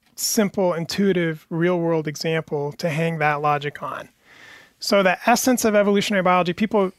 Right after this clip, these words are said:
people feel threatened by it, people misunderstand it, people run with it in all kinds of crazy directions. But at its basic, it really is a simple process. It, it rests on the fact that if you look at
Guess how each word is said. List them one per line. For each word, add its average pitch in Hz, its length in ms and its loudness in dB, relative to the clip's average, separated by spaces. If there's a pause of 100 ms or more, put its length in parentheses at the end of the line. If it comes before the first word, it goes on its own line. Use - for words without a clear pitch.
people 190 280 -4
feel 156 220 -6
threatened 220 380 2
by 196 240 4
it, 175 120 0
people 180 260 -4
misunderstand 170 680 0
it, 190 120 -2
people 185 300 -2
run 185 220 2
with 180 140 0
it 170 80 2
in 156 80 -2
all 165 140 2
kinds 170 260 -4
of 156 80 -4
crazy 175 320 -4
directions. 160 500 0
But 180 140 0
at 180 100 4
its 233 140 4
basic, 226 480 2
it 175 160 2
really 202 400 4
is 220 320 4
a 180 80 2
simple 190 380 0
process. - 640 0
It, 160 160 -6
it 170 220 -2
rests 190 440 2
on 202 140 4
the 190 80 2
fact 165 540 0
that 165 260 2
if 185 160 -2
you 185 100 0
look 185 220 -2
at 170 100 -6